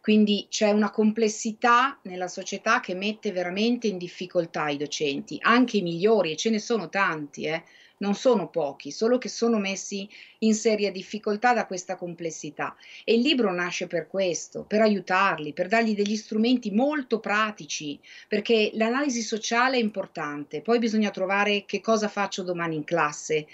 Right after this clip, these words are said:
per fare in modo che questi ragazzi imparino ad ascoltare, ad autoregolarsi, ad affermarsi nel giusto modo.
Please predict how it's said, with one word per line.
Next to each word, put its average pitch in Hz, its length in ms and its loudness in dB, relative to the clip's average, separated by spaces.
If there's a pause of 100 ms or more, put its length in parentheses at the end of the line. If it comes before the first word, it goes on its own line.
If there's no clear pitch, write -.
(220)
per 185 160 2
fare 196 180 2
in 185 100 -2
modo 196 220 0
che 180 160 -4
questi 185 300 -6
ragazzi 196 480 2
imparino 180 400 -2
ad 175 100 -2
ascoltare, 175 760 -2
ad 165 80 -2
autoregolarsi, 165 1080 0 (280)
ad 196 180 2
affermarsi 208 800 0
nel 185 160 -6
giusto 170 340 -8
modo. 156 460 -4